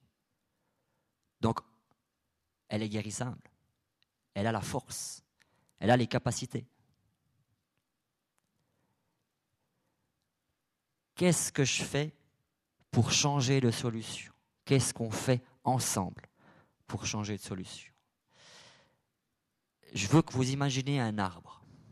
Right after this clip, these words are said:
Vous voyez un arbre devant vous.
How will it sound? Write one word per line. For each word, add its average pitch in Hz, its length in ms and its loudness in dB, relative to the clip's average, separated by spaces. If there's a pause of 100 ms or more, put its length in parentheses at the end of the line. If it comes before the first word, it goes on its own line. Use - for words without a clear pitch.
(560)
Vous 98 100 -4
voyez 107 260 0
un 104 160 -2
arbre 143 420 0
devant 117 360 2
vous. 110 300 -6